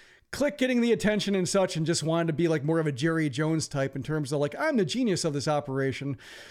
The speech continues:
Uh, step aside, and I'm gonna have Jeff Bagwell here because everybody loves him too, and it's fun to hang out with Jeff Bagwell." And, yeah, I can see it going both ways. So, like, that's why I wanna know a little bit more about that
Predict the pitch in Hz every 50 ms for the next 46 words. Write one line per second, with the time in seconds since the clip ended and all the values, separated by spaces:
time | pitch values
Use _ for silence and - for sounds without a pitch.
0 | - - - 156 151 147 147 139 139 135 - - 220 214 214 190 180 - 190 190
1 | 185 175 156 147 160 175 175 160 160 151 135 - 196 185 - - 175 175 190 190
2 | 160 156 139 139 143 147 131 127 151 139 160 160 165 156 156 156 156 151 156 156
3 | 139 - 170 156 147 117 - 185 185 160 135 123 120 - - - 170 160 156 139
4 | 139 160 165 160 165 - - 117 - 170 151 - - - 151 165 170 131 113 120
5 | 107 98 92 - - - - - - - - - - - 170 165 165 165 165 160
6 | 156 151 151 151 143 117 - - - 208 202 196 208 196 196 - 254 226 214 233
7 | 214 180 185 196 185 190 - 254 254 233 170 151 123 - - 180 175 170 165 139
8 | 190 208 202 - 190 190 180 170 175 - 196 190 175 185 226 226 214 202 190 196
9 | 196 190 175 160 202 262 277 220 247 247 220 214 214 220 220 208 180 190 185 190
10 | 175 147 127 160 156 196 233 - - -